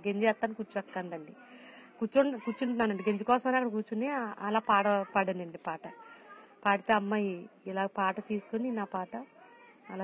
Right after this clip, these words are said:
చేయడం జరిగిందండి. నిజంగా అమ్మాయి చిన్న వయసు అండి నాకంటే. ఆ, ఇంత మంచి పేరు తెచ్చినందుకు నాకు ఆ అమ్మాయికి మనస్ఫూర్తిగా ధన్యవాదాలు చెప్పుకుంటున్నానండి.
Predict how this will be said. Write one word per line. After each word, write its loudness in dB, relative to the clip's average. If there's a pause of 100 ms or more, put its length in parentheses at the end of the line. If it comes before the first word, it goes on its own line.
(140)
చేయడం -2
జరిగిందండి. -6 (580)
నిజంగా 0
అమ్మాయి -2 (100)
చిన్న -6
వయసు -2
అండి -4
నాకంటే. -8 (800)
ఆ, -6 (100)
ఇంత 0
మంచి -6
పేరు 4
తెచ్చినందుకు -4
నాకు -2
ఆ -2
అమ్మాయికి -4
మనస్ఫూర్తిగా -8
ధన్యవాదాలు -4
చెప్పుకుంటున్నానండి. -10